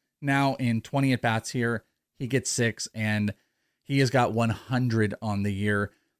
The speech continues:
There are four other players with four stolen bases. Um, pretty interesting group. Gavin Cross is okay,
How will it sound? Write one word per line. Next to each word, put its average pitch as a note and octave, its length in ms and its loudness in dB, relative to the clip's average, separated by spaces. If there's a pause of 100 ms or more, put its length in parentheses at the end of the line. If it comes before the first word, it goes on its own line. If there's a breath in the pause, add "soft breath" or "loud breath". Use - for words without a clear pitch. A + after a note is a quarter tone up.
There D3 240 4
are C3+ 320 4
four G3 260 2
other F#3 120 2
players D#3 340 0
with A#2 120 -2
four B2+ 280 -2
stolen C#3 320 -2
bases. G3 540 0 (120)
Um, G#2 540 -4 (260)
pretty E4 200 4
interesting F3 440 2
group. C3+ 380 0
Gavin D3 360 2
Cross B2+ 680 0 (720)
is D3 220 0
okay, C3+ 760 2